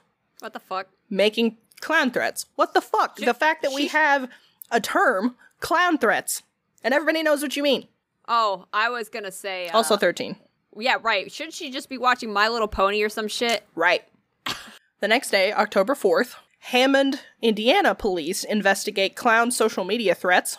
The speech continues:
Speaker 2: towards a school there. October fifth, in Chicago, Illinois,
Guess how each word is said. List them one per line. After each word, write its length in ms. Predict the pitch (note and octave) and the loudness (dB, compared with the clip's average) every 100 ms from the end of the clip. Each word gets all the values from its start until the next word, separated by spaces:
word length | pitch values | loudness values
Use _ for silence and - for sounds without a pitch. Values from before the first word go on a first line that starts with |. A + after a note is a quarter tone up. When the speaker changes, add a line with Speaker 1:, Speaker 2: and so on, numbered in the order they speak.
| - | -12
Speaker 2:
towards 300 | - F#3+ F#3 | -2 0 0
a 60 | E3 | -2
school 260 | G3+ F3+ | -2 -2
there. 300 | F3+ A#2+ C4 _ _ _ _ - | 2 2 0 _ _ _ _ -6
October 380 | G3+ F#3+ G#3 F3 | -4 0 -2 -2
fifth, 540 | - - G4 D4 - - _ _ _ - | -8 -2 2 2 -2 -20 _ _ _ -4
in 480 | G3 F#3+ F#3 F#3 - - | 2 2 2 -2 -6 -10
Chicago, 640 | - G#3+ - G4 D#4+ G#3 | -6 -4 0 2 4 2
Illinois, 480 | F#3+ E3 D3 E3+ | 2 0 0 -2